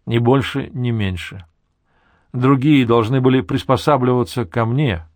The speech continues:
а не я к ним. Во всяком случае, я сумела себе это внушить. Пропуск определил мою идентичность,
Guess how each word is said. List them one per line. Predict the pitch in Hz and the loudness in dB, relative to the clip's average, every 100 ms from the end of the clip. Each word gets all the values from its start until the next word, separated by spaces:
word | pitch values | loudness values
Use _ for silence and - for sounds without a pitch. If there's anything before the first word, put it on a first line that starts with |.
| _ _ _ _ | _ _ _ _
а | - 107 | -6 -2
не | 107 | 0
я | 120 117 | 0 -2
к | - | -4
ним. | 110 82 80 _ _ _ _ _ _ _ _ _ | -10 -10 -12 _ _ _ _ _ _ _ _ _
Во | 110 | -6
всяком | 92 120 120 | -4 -4 -4
случае, | - 147 - 113 90 - _ _ _ _ _ _ | 0 0 0 -4 -6 -10 _ _ _ _ _ _
я | - 147 | -6 -4
сумела | 156 139 131 | 0 2 2
себе | 117 117 117 | 0 -2 -2
это | 123 120 113 | -2 -4 -4
внушить. | 104 107 87 95 80 - _ _ _ _ _ _ _ _ _ _ _ _ _ _ _ _ _ _ - | -4 -4 -6 -10 -12 -18 _ _ _ _ _ _ _ _ _ _ _ _ _ _ _ _ _ _ -14
Пропуск | - 170 170 - | 2 2 2 -4
определил | 127 127 127 143 147 | -2 -2 2 2 2
мою | 131 135 - | 2 2 0
идентичность, | 127 131 110 101 87 - 92 _ | -2 -2 -2 -8 -10 -12 -18 _